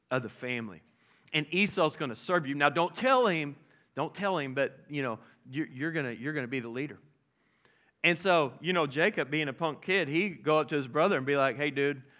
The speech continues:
guess what? You're gonna serve me. I'm gonna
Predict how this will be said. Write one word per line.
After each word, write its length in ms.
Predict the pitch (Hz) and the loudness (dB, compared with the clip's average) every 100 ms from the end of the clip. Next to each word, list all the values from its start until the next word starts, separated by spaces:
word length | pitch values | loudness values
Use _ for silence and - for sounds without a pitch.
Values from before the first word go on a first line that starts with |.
| _ - | _ -6
guess 200 | 135 131 | -6 -2
what? 340 | 139 131 - _ - _ _ _ _ _ _ - | -2 -2 -4 _ -20 _ _ _ _ _ _ -10
You're 200 | 123 139 | -6 -4
gonna 180 | 110 | -6
serve 380 | 98 - 127 120 | -10 -6 -4 -4
me. 380 | 110 117 107 - - - _ _ _ _ _ _ - | -6 -6 -6 -10 -20 -20 _ _ _ _ _ _ -8
I'm 140 | 135 | -4
gonna 220 | 139 127 | -4 -6